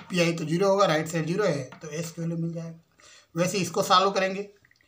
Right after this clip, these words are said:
इसको हम solve करेंगे तो ये हमारा आ-, आएगा, इस auxiliary equation आया, एम की वैल्यू ए आ रहा है, तो ये हमारा सीएफ़ आ गया, पीआई ज़ीरो होगा,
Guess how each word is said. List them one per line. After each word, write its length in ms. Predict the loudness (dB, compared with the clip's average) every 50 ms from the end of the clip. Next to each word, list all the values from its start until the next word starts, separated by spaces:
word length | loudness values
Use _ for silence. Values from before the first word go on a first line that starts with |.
| _ _ -14
इसको 200 | -14 -6 -2 0
हम 100 | 0 2
solve 260 | 2 4 4 4 4
करेंगे 320 | 4 4 2 2 2 0 0
तो 440 | 2 2 2 2 2 0 -6 -14 _ -6
ये 80 | -4
हमारा 300 | -2 2 2 4 4 4 2 0 -2 -10 -16 _ _ -20 -20 -20 _ _ -20 _ _ _ -8 -2
आ-, 160 | 2 2 4 6 6
आएगा, 320 | 4 4 4 0 -2 -4 -6 -16 _ _ _ _ -12
इस 180 | -10 -10 -10 -12 -18 -20 _ _ _ _ _ -20 -20 -8 -4 -2
auxiliary 340 | -2 0 0 0 0 -2
equation 300 | -2 -4 -4 -4 -2 0
आया, 240 | 0 0 2 0 0
एम 180 | -2 -2 -2 -2
की 80 | -4
वैल्यू 160 | -4 -4 -2 -2
ए 120 | 0 0
आ 140 | 2 2 2
रहा 120 | 2 0
है, 120 | 0 -2 -4
तो 100 | -8 -8
ये 60 | -8
हमारा 160 | -8 -10 -12
सीएफ़ 400 | -12 -8 -6 -4 -4 -4 -4 -6
आ 80 | -6 -4
गया, 200 | -4 -4 -6 -6
पीआई 300 | -8 -8 -8 -8 -8 -6
ज़ीरो 220 | -6 -4 -2 -2
होगा, 260 | -2 -2 -2 -4 -8